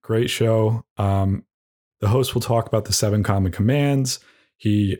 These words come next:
you know, features a new dog every time. He, he, like, rescues a dog from a shelter, and then he trains it to be with a family. So he trains a dog with seven common commands.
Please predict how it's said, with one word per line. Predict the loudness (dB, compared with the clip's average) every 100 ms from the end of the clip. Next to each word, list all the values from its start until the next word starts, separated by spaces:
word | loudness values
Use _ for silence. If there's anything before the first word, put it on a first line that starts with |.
| -4
you | 0
know, | 2 0
features | 0 -2 0 0 2
a |
new | 0 2
dog | 2 2 0
every | -2 -2
time. | -2 0 0
He, | -2
he, | -2 -2
like, | -2 0
rescues | -2 -2 -2 -2 -2
a |
dog | -2 -2 -2 -4
from | -4
a | -2
shelter, | -2 0 0 0 -2 _ _ _ -6
and | 0 0
then |
he | 0
trains | -2 0 0 2
it | 0 -2 _ -14
to | -4 -2 0 0
be | 0
with | 0 0
a |
family. | -2 -2 -2 -4 -10 _ _ _
So | -4 -2
he | -2
trains | 0 0 0
a |
dog | 2 2 2 2
with | 0
seven | 0 0 0
common | 2 0
commands. | 2 0 2 2 0